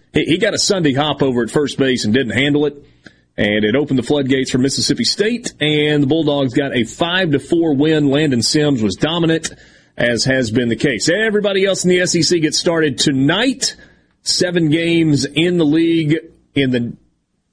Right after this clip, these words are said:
uh, the penultimate weekend of Southeastern Conference regular season play. Boys,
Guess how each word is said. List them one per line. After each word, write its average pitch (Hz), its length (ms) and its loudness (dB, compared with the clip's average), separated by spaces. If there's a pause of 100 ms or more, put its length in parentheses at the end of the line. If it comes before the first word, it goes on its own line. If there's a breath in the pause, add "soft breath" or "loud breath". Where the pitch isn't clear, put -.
(600 loud breath)
uh, 120 440 0
the 120 180 2
penultimate 180 880 0
weekend 143 600 -2 (160)
of 123 320 0
Southeastern 165 600 0
Conference 143 460 -2 (120)
regular 135 440 2
season 113 720 -2 (240 loud breath)
play. 127 260 0
Boys, 294 800 -2